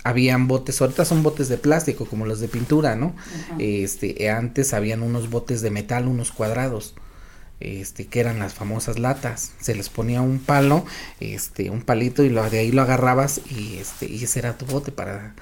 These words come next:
Speaker 1: para cargar la revoltura. Eh, nosotros le llamamos andamio a un, a una tabla muy larga con barrotitos, que es como una escalera. Este, de ahí se tropezó y cayó, este, puso la mano y el bote le cayó y le cortó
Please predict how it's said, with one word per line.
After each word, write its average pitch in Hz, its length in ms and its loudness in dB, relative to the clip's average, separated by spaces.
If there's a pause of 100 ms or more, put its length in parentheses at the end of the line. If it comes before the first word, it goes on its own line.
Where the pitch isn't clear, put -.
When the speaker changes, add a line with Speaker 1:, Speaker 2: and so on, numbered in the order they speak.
(220)
Speaker 1:
para 101 180 -4
cargar 110 260 -4
la 117 140 -2
revoltura. 104 560 -6 (360)
Eh, 87 560 -8
nosotros 147 380 0
le 170 100 8
llamamos 143 400 4
andamio 131 520 4
a 127 100 2
un, 127 560 0 (140)
a 127 60 4
una 139 220 4
tabla 139 220 4
muy 147 180 8
larga 139 420 6
con 107 280 -2
barrotitos, 113 640 -2 (240)
que - 60 -2
es - 80 -2
como 113 200 -2
una 120 120 0
escalera. 123 500 0 (500)
Este, 92 840 -2
de 101 200 -2
ahí 110 320 0
se 120 160 0
tropezó 123 640 2
y 104 180 -2
cayó, 107 540 -4
este, 95 520 -8
puso 135 260 4
la 135 120 6
mano 139 320 4
y 120 100 4
el 104 100 0
bote 107 260 -4
le 104 120 -4
cayó 107 320 -8
y 104 40 -4
le 101 100 -6
cortó - 320 -10